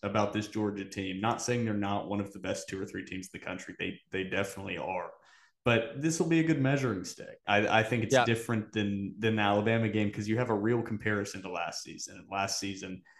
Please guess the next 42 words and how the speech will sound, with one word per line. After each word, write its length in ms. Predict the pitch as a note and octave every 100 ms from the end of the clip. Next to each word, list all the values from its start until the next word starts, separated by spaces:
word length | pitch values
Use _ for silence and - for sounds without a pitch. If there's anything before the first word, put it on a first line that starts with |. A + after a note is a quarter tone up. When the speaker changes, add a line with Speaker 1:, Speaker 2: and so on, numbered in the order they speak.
| - -
Speaker 1:
you 60 | A#2+
mentioned 480 | A#2 A2+ - A2+ A2+
it, 140 | A2
or 140 | G#2+
Brian 420 | G2 G#2 G#2+ G#2+ G#2+
mentioned 400 | G#2+ - G#2 G2+
it 140 | G2
in 100 | G2
his 140 | G2 - -
preview 380 | A#2+ G#2+ G2+
article, 300 | F#2+ G2 F#2
that 160 | G2 G2
that 200 | G#2+ E2+
game 220 | G#2 G2+
could 140 | G2+ F#2+
have 80 |
been 160 | G2 G2
one 120 | G2
hundred 300 | F#2+ G2+ F#2+
to 100 | F#2+
nothing 300 | F#2 E2+ D#2 D#2+
if 120 | -
Kirby 260 | - F2+ D#2
Smart 320 | - F2 -
wanted 220 | F2 D#2+ -
it 120 | - -
to. 120 | -
If 80 | -
Georgia 280 | F#2 F#2
wanted 240 | F#2+ F#2+ F#2+
it 120 | -
to, 160 | G2 G2+
it 80 |
could 100 | -
have 80 | G#2+
been 120 | G#2
a 40 | G2+
hundred 280 | A2 G#2 G2+
and 80 |
twenty-five 480 | - G2+ G#2 F#2 E2+
to 80 | E2+
nothing. 320 | - - -